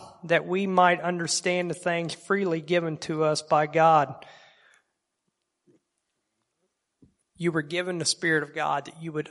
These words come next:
understand freely the things of God. So whenever you're walking through the week and you're sitting here trying to think of,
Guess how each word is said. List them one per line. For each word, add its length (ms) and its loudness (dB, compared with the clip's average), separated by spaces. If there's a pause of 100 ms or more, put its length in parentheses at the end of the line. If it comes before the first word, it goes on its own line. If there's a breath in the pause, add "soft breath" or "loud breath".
understand 680 -6
freely 400 -6
the 140 -10
things 400 -12
of 100 -12
God. 400 -4 (380 soft breath)
So 160 -6
whenever 240 -4
you're 120 0
walking 720 2
through 220 -2
the 100 -4
week 320 -4
and 80 -10
you're 120 -4
sitting 300 -2
here 100 -4
trying 260 -2
to 60 -4
think 420 -2
of, 340 -2